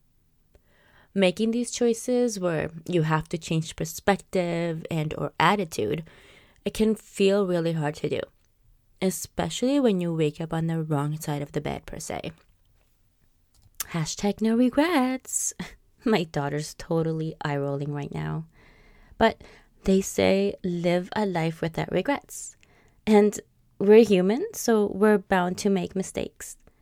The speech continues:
The importance of doing your best is what makes our success, and our success our passion. But first you have to learn to forgive yourself.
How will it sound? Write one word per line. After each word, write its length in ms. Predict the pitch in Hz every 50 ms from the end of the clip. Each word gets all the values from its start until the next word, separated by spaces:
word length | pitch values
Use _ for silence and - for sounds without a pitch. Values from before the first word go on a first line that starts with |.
| _ _ _ _ _ _ _ _ _ _ _ 190
The 200 | 190 202 190 -
importance 1080 | 196 202 196 196 - - - - 208 220 233 - - 220 180 - - - - - -
of 360 | - - - 190 185 185 - - _ _ - 165 - _ -
doing 420 | 214 214 220 233 233 220 220 202
your 160 | 196 190 185
best 580 | - 185 180 175 170 - - - - - - - _ _ _ _ -
is 180 | 185 185 185
what 180 | 190 185 - 185
makes 300 | 180 175 170 - - -
our 80 | 165
success, 720 | 160 - - 160 - - - - - - - - - - - _ _ - - - _ _ _ _ _ _ _ _ _
and 160 | - 202 196
our 80 | 196 190
success 480 | - - 196 - - - 165 160 - 190
our 100 | 180 165
passion. 460 | - - 262 277 - - - - - _ _ _ _ _ _ _ _ _ _ _ _ _ _ _ _ _
But 160 | - 214 - -
first 420 | - - - 208 208 208 - -
you 60 | 285
have 300 | - - 208 202 - -
to 140 | - 220 202
learn 220 | 180 175 170 170 165
to 100 | - -
forgive 400 | - - 202 202 - 233 214 185
yourself. 760 | 180 175 170 - - - - - - - - - - _